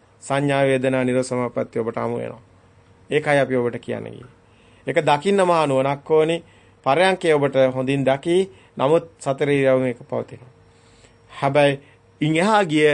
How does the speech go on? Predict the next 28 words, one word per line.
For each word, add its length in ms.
අරහත් 440
සමාධිය 500
ඔබට 220
හමු 220
වෙනවා. 220
ඒ 200
අරහතන් 800
ඒ 240
ඇවිල්ලා 420
රහ 220
නැති 280
වෙන 180
තැනයි 400
කෙනෙක් 340
පුජ්‍යලයක් 520
නැති 280
අන 240
රාග 320
දේශ 260
මොහ 200
කෙලෙස් 320
ප්‍රහීන 320
වුන් 180
තැනයි 380
යමුවන්. 400
ඒ 140
තාක් 340
ඔබ 180